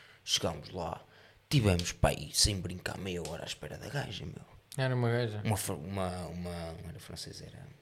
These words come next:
Speaker 1: uma de Côte d'Ivoire.
Speaker 2: Ah.
Speaker 1: Esquece, meu. Nós já andávamos lá e depois o gajo, demos para aí meia hora, andámos ali, sempre à, mesmo à volta do quarteirão,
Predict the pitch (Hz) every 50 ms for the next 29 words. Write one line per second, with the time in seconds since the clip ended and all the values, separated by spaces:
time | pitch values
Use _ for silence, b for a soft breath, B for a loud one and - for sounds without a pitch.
0 | - - 95 92 90 82 82 101 - - 107 - - 107 98 110 117 - - -
1 | - - - - - - - _ _ _ _ - 127 127 123 113 98 - - -
2 | - - - - - - - - - - - - - - - - - - _ _
3 | _ _ - 185 165 135 117 104 107 101 95 95 92 90 95 90 90 107 123 135
4 | 139 135 139 B B B - 117 110 104 123 120 104 113 104 113 101 - - -
5 | - - - - - - - 143 147 139 - - 127 110 95 87 - - - -
6 | - _ _ _ _ _ _ _ _ _ _ _ - 214 226 196 143 120 101 87
7 | 87 78 - - 156 165 165 143 131 127 113 107 - 196 170 - 151 151 139 143
8 | 151 160 156 143 139 120 123 131 127 - 120 113 113 110 110 - 104 - 113 101
9 | 95 90